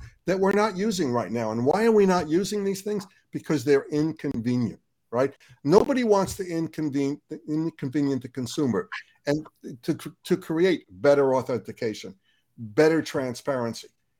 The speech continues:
zero trust architecture the government's talking about. Joe Biden put out an executive directive on zero trust architecture in the government. All of those things slow down the internet. All of those things create costs, and nobody wants to do them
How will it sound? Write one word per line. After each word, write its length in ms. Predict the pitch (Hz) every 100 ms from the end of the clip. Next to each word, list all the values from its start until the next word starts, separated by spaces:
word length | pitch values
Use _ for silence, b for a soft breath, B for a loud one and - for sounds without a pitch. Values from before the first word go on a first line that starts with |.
| _ 117
zero 460 | 107 170 208 196
trust 400 | 196 196 180 -
architecture 640 | 180 202 190 - 95 - 107
the 100 | 101
government's 460 | 127 156 147 98
talking 400 | - 107 - 110
about. 320 | 104 107 120 127
Joe 160 | 131
Biden 340 | 120 135 143 143
put 160 | 156
out 280 | 147 151 151 b b b
an 100 | 127
executive 580 | 123 - 147 - 156 135
directive 480 | 147 151 190 - 98
on 260 | 104 110
zero 360 | 110 131 131 131
trust 320 | 131 160 - -
architecture 680 | 170 180 143 113 - 123 123
in 80 |
the 80 | 127
government. 400 | 135 190 190 85 _ _ _ -
All 220 | 220 285
of 80 | 269
those 260 | 208 170 -
things 480 | 175 165 156 -
slow 400 | - - 160 208
down 260 | 202 180 170
the 160 | 143 131
internet. 340 | 131 131 131 _ _ _ -
All 220 | 185 226
of 60 | 180
those 240 | 160 -
things 280 | 160 151 -
create 460 | - 139 127 120
costs, 420 | - 120 120 - - _ _ 180
and 180 | 165
nobody 400 | 170 226 233 226
wants 460 | 196 156 156 - -
to 60 | 131
do 300 | 107 160 170
them 300 | 92 92